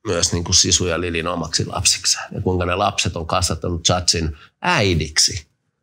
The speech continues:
Ja kuinka hän nyt pystyy taas niin kuin hoitaa ja ole äiti taas, ää, Amelille ja Sofialle. Niin siinä on jotain,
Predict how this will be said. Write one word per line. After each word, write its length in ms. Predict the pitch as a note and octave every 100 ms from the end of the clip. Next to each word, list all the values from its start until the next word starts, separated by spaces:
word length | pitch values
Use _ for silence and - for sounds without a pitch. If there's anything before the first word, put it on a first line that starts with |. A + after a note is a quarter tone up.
| _
Ja 120 | G2
kuinka 240 | G2 G2+ G#2
hän 220 | G2 G#2
nyt 200 | A#2 A2
pystyy 360 | G#2 F#2+ G#2 G#2
taas 420 | G2+ G2 - -
niin 160 | A#2 G#2+
kuin 240 | A2+ A2
hoitaa 480 | A2+ G#2+ G#2+ A#2 G#2
ja 120 | A2+
ole 220 | G#2+ A2+ A2+
äiti 320 | A2 G#2+ A2
taas, 480 | G#2+ G#2 G#2 - -
ää, 240 | A2 G#2+
Amelille 400 | A2+ G#2+ G2 G2
ja 80 | G2+
Sofialle. 540 | G#2 G#2 - - - -
Niin 100 | G2
siinä 220 | A#2+ A2
on 80 | G#2+
jotain, 340 | G#2 F#2+ F2